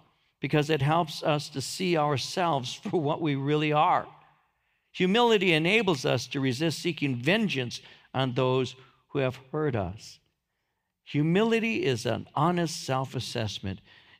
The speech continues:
and the way you become humble is spending time with the Lord, because the more you're with him,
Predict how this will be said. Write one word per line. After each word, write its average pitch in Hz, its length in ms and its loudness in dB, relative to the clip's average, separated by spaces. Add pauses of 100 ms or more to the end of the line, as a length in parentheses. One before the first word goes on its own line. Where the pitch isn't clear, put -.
and 123 80 -2
the 131 60 2
way 151 120 2
you 156 100 2
become 135 320 -2
humble 156 380 0
is 117 100 -2
spending 123 340 -4
time 123 180 -2
with 123 140 -2
the 127 100 -4
Lord, 113 280 0
because 107 300 -4
the 113 60 -6
more 127 180 -2
you're 131 140 -4
with 127 180 -4
him, 131 300 -4